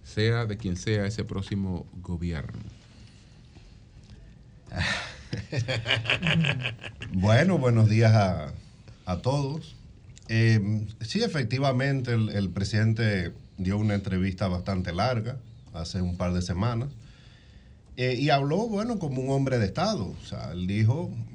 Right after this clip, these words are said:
Speaker 2: "Eh, aquí hay elecciones, todos lo sabemos, pero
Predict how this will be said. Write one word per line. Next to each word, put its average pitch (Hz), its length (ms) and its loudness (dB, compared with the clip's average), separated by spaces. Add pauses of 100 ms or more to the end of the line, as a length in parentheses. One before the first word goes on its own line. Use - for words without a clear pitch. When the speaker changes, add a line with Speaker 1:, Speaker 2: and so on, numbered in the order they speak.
Speaker 2:
"Eh, 165 260 -4
aquí 95 200 -4
hay 95 140 2
elecciones, 175 680 0 (180)
todos 95 260 -2
lo 95 100 -2
sabemos, 151 560 0
pero 131 340 -4